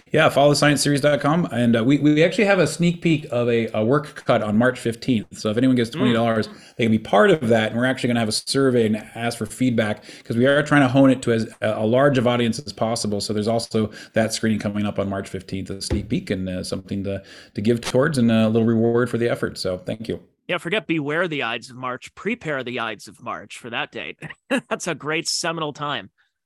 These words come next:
Speaker 1: Yeah, and March fifteenth really feels like the anniversary of the, uh, I, I think it was March fourteenth or fifteenth. That was the actual, uh,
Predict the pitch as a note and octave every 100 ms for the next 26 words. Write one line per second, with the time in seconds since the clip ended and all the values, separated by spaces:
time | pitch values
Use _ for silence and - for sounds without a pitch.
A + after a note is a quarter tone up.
0 | _ - A#2+ A#2 G#2 D3+ D#3+ D#3 D#3+ C#3+
1 | C3 A#2+ B2 A2 G2+ G#2+ G#2+ G#2 G#2 G#2
2 | - F#2+ F#2 F2 F2+ F2 - F#2 F#2+ F#2+
3 | G2+ A2 C#3+ A2 - - - - C3 C#3+
4 | D#3+ D3 D3 B2 G#2+ A#2 A#2 A2+ F#2 F#2
5 | F2+ F#2 F2 - F#2 F2 F2+ F2+ F2+